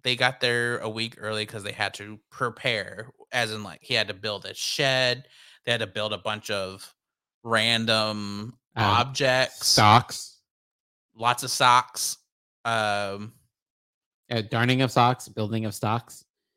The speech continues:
Speaker 1: Yeah. Uh, I, I can't remember what else. Like, a lot of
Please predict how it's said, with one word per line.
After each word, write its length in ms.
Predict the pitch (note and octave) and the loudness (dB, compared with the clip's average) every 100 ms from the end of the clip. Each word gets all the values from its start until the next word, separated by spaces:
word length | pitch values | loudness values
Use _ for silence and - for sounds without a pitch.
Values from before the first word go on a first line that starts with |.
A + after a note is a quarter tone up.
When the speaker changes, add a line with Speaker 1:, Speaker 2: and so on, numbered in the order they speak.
| _ - | _ -8
Speaker 1:
Yeah. 400 | A2 G2 F2+ A2+ _ _ _ _ _ _ _ - | -4 -2 -4 -10 _ _ _ _ _ _ _ -2
Uh, 240 | B2 G2 - | -2 -2 -4
I, 140 | B2+ C3 | -6 -6
I 20 | C3+ | -8
can't 160 | G3+ G#3 | -8 -8
remember 180 | F3+ C#3 | -6 -4
what 120 | C#3+ | -4
else. 140 | C3 | -2
Like, 160 | B2+ - | -2 0
a 60 | A#2 | -2
lot 340 | A#2+ B2 D3+ | 0 2 2
of 260 | C#3+ C#3 | 0 -6